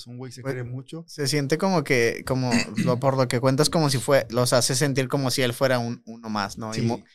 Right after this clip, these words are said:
Speaker 2: muchas veces como la, la narrativa de Siboldi es completamente diferente. Es,
Speaker 1: Ujú.
Speaker 2: "Hey, voy a festejar", pero él quiere estar con su familia ahí rápido,
Speaker 1: Ujú.
Speaker 2: o no rápido, pero ya él está con su familia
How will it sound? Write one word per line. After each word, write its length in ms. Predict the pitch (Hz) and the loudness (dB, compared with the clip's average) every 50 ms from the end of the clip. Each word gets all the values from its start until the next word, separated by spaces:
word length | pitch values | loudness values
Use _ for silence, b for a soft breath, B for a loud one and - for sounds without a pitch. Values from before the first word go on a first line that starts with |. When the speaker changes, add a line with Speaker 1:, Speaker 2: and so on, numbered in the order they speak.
| b _ _ | b _ _
Speaker 2:
muchas 360 | 139 139 139 120 170 151 139 131 | -2 -2 2 6 6 6 6 6
veces 300 | 135 135 139 160 143 - | 2 2 2 2 -2 0
como 300 | - 139 131 123 117 - - 104 - 127 | -2 0 0 0 -2 -4 -6 -8 -2 2
la, 200 | 123 123 117 - - - | 4 4 4 2 0 0
la 180 | 110 120 120 | 2 4 4
narrativa 500 | 120 120 117 120 120 113 - 113 113 120 | 4 4 2 2 2 2 2 0 2 2
de 60 | 127 | 2
Siboldi 380 | 127 - 123 113 117 117 113 120 | 2 2 0 2 2 2 2 0
es 100 | 113 - | -2 -2
completamente 560 | - 123 110 113 113 107 120 113 110 107 104 104 | -4 -4 -2 -2 -2 -2 -2 -6 -6 -8 -10 -12
diferente. 400 | 95 - 110 113 120 123 - 107 | -10 -10 -10 -10 -8 -6 -6 -6
Es, 80 | 107 107 | -6 -2
Speaker 1:
Ujú. 80 | 117 127 | 0 0
Speaker 2:
"Hey, 260 | 127 117 120 - - _ _ _ _ _ _ _ _ _ _ _ _ _ _ _ _ _ _ | 0 0 -2 -10 -18 _ _ _ _ _ _ _ _ _ _ _ _ _ _ _ _ _ _
voy 240 | - - 135 135 139 | -8 -2 2 4 4
a 100 | 151 151 | 4 4
festejar", 680 | 175 165 165 - 143 131 - 160 165 175 170 160 - - - _ | 4 2 2 2 0 4 6 6 6 6 4 2 -4 -8 -16 _
pero 440 | _ 143 127 117 113 110 90 - _ _ _ | _ -2 0 0 0 -2 -4 -8 _ _ _
él 200 | - 127 123 123 | -4 -2 -2 0
quiere 180 | 120 147 131 131 | 0 0 0 0
estar 240 | 123 - 135 131 123 | 0 -2 -2 -2 -2
con 120 | 131 127 | -6 -6
su 100 | 123 120 | -6 -6
familia 360 | - 127 120 120 123 123 127 123 | -4 -4 -4 -2 0 0 0 0
ahí 100 | 127 123 | 0 0
rápido, 480 | 127 139 143 - 196 190 214 247 294 135 107 | -2 -2 -2 0 -2 -2 -2 -2 -6 -8 -8
Speaker 1:
Ujú. 100 | 117 120 | -6 -4
Speaker 2:
o 120 | 123 123 123 | -4 -2 -2
no 160 | 131 139 143 | 0 0 4
rápido, 340 | 143 135 117 120 120 120 120 | 4 2 2 2 -2 -4 -4
pero 240 | - 104 104 95 - 101 | -8 -8 -8 -10 -10 -4
ya 280 | 107 127 127 123 - - _ _ _ _ | 0 0 0 0 0 -4 _ _ _ _
él 120 | - 120 123 | -6 -6 -6
está 220 | 123 - 151 143 | -4 -4 -4 -4
con 140 | 135 147 143 | -4 -6 -10
su 80 | 143 139 | -10 -10
familia 420 | 135 139 151 160 185 202 226 | -10 -8 -6 -6 -6 -6 -8